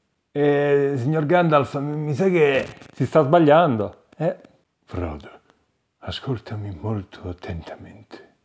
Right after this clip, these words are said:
Speaker 1: Eh, eh, l-, l-, l'ho appena detto che non sono, non sono Frodo. Eh, eh, voglio dire, cioè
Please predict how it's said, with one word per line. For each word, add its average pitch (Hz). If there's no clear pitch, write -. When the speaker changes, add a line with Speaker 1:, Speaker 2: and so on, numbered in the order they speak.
Speaker 1:
Eh, 175
eh, 185
l-, 196
l-, 214
l'ho 240
appena 240
detto 226
che 208
non 190
sono, 226
non 220
sono 220
Frodo. 151
Eh, 170
eh, 175
voglio 196
dire, 139
cioè 123